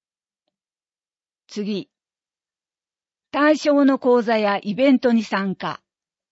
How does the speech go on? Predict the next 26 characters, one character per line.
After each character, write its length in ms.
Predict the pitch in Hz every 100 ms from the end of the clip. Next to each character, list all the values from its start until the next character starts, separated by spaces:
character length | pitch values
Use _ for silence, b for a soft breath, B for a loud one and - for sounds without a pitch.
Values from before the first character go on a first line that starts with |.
| _ _ _ _ _ _ _ _ _ _ _ _
交 260 | - 302 320
通 300 | - 311 294
安 200 | 285 269
全 280 | 262 262 254
教 320 | 262 233 190
室 260 | - -
な 180 | 147 151
ど。 200 | 120 - _ _ _ _ _ _ _ _ _ _
次。 440 | - 190 185 175 - _ _ _ _ _ _ _ _ _ _ _ _ _ _ _ _ _ _ -
会 280 | 294 311
場 260 | 269 311 294
な 140 | 285
ど 140 | 269 226
の 120 | 196
二 160 | 180 202
次 120 | 277
元 260 | 311 294
コ 200 | 277 277
ー 40 | 247
ド 140 | 196
を 80 | 180
読 160 | 170 190
み 120 | 202
取 160 | 196
っ 80 | 185
て、 320 | _ 139 131